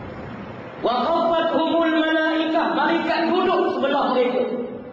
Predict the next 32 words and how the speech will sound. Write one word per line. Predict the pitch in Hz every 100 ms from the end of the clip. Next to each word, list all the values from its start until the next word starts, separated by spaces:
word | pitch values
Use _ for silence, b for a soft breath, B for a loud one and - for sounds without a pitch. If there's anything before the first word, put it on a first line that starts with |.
| -
Ha, | -
dilindungi | 180 226 - 220 240 254 240 247
oleh | 208 208 208
malaikat. | - 170 170 - - - -
Kita | 147 180
dah | 175 170 156
lapar. | 156 143 101 - - - - - - -
Malaikat | 139 175 180 180 175
dudukkan | 165 170 170 165 -
kita. | - -
Dah | 208
malaikat | 226 226 226 233
dudukkan | 240 254 240 247
kita | 233 - 233
jadi | 240
apa? | 285 285 233 - - - - - - -
Eh, | 127
malaikat | 156 165 160 160 170
kita | 175 190 170
duduk | 185 -
saja | 359 - 247 226
serupa | - 220 226
kita. | 233 233 233 - - - - - - -
Ha, | - -
kita | - - 143
duduk | 165 165 -
menengok, | - 185 202 185
baca | 180 - -
semua | 262 226 208
lah. | - - - -
Malaikat | 151 165 160 135
tak. | - 208